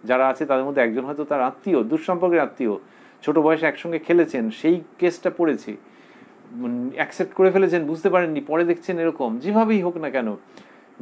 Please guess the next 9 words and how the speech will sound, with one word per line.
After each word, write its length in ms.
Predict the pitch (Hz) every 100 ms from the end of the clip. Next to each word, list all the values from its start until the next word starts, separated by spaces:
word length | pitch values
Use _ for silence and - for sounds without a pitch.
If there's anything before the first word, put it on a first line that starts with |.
| 107
যখন 380 | 139 156 - 240
judgment 560 | 147 147 139 160 156 117
দেবেন, 380 | 147 147 127 123
তখন 240 | 131 143
যেন 160 | 139 143 - 147
অন্য 320 | 156 151 160
কিছুর 340 | 180 180 185
দ্বারা 240 | 151 151 143
তিনি 200 | 135